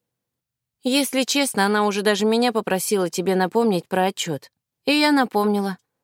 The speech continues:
И ты все равно не сделала. Машкина колхозная прямота убивает. "Тебя попросила?" Я округляю глаза.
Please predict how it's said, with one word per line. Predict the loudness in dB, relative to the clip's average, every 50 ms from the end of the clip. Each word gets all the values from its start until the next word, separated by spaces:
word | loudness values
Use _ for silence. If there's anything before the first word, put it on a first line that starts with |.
| _ _ _ _ _ _ _ _ _ _ _ _
И | -2 -2 -2
ты | 0 0 -2 -2
все | 0 0 0
равно | 2 2 2 2 0
не | 0 0
сделала. | -2 -2 0 0 0 0 0 -2 -4 -8 _ _ _ _ _ _ _ _ _ _ _ _ _ _ _ _ _ _ _ _ _ _ _ _ _ _ _ _ _ _ _ _ _ _ _ -2
Машкина | 0 0 2 0 0 0 -2 0 0 0
колхозная | 0 0 0 0 0 -2 -2 0 0 0 0 0
прямота | -2 -2 -2 0 0 0 0 0 0 2 2 2
убивает. | 2 0 0 -2 -2 0 -2 -2 -4 -6 -10 _ -20 _ _ _ _ _ _ _ _ _ _ _ _ _ _ _ _ _ _ _ _ _ _ _ _ _ _ _ _ -4
"Тебя | -2 0 0 2 2 2 2 2
попросила?" | 0 0 2 2 0 0 0 0 0 0 0 -2 -6 -8 _ _ _ _ _ _ _ _ _ _ -4
Я | -2 0 2 2 2
округляю | 2 0 0 -2 0 0 0 0 0 0
глаза. | 0 0 -2 -2 -2 -4 -8 -10